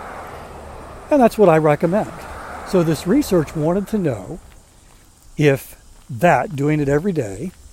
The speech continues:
is more beneficial than doing it over just one or two days. Because a lot of people wait until the weekends to get in their exercise. And so they, massive study, over three hundred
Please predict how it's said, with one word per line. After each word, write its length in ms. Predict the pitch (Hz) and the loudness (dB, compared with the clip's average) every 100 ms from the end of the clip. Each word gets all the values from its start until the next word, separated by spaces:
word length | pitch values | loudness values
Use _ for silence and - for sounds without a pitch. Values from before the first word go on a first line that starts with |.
| - - - - - | -20 -20 -20 -18 -6
is 240 | 151 127 | -4 -2
more 200 | 143 165 | 0 0
beneficial 760 | 147 147 147 - 160 - 160 147 | 2 0 0 0 0 2 0 0
than 500 | 135 135 131 135 131 - - 160 | 0 0 -2 -4 -6 -10 -14 -8
doing 400 | 120 143 143 139 | -2 0 0 0
it 320 | 139 - - - - - _ - | -2 -4 -18 -20 -20 -20 _ -8
over 280 | 135 139 135 | -2 0 0
just 300 | 127 123 - | -2 -6 -6
one 200 | 135 135 | -4 -2
or 100 | 135 | -4
two 220 | - 214 | -4 0
days. 460 | 160 123 - - - - - - - - - - - - - - - - | 0 -2 -10 -20 -20 -20 -20 -20 -20 -20 -20 -20 -20 -20 -20 -20 -18 -10
Because 220 | - 180 | -4 0
a 20 | |
lot 220 | 160 151 208 | 0 2 0
of 80 | |
people 300 | 190 160 175 | 0 -2 -2
wait 280 | 135 113 135 | -4 -2 0
until 340 | 165 147 170 175 | 0 0 0 2
the 80 | |
weekends 800 | 226 165 139 147 131 190 202 - | 2 0 0 -2 -2 -4 -8 -14
to 260 | - 170 165 | -8 -6 -2
get 200 | 147 147 | 0 0
in 100 | 170 | 0
their 160 | 185 | -2
exercise. 680 | 208 - - - 113 - - - - - _ - - - - _ _ - - - | -6 -8 -10 -10 -12 -14 -20 -20 -20 -20 _ -20 -20 -20 -20 _ _ -20 -20 -8
And 100 | 151 | -6
so 120 | 131 147 | -2 2
they, 300 | 147 143 151 - - - | 4 4 0 -12 -20 -18
massive 600 | 277 240 202 240 202 180 | -6 0 2 2 4 2
study, 360 | - 185 156 151 | 0 2 4 4
over 220 | 139 127 | 2 -2
three 540 | - - 175 175 185 160 | -8 -8 -2 0 0 -2
hundred 760 | - - 156 165 156 165 165 | -6 -4 0 0 0 0 0